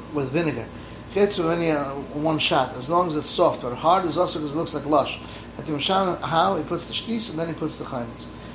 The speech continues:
Shulchan Aruch, Aruch Chaim, Simon Shin Chaf Aleph Sif Yud Aleph says, <clears throat> you don't do gibel, flour, roasted, uh, uh, if you do a lot in a time, because it might come to need flour. That's not roasted. You're allowed to be megabel the,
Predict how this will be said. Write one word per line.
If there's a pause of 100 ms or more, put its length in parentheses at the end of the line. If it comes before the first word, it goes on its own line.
(120)
Shulchan
Aruch, (340)
Aruch
Chaim,
Simon
Shin
Chaf
Aleph
Sif
Yud
Aleph
says, (320)
<clears throat>
you
don't
do
gibel, (560)
flour, (140)
roasted, (200)
uh,
uh, (1000)
if
you
do
a
lot
in
a
time,
because
it
might
come
to
need (320)
flour.
That's
not
roasted.
You're
allowed
to
be
megabel
the,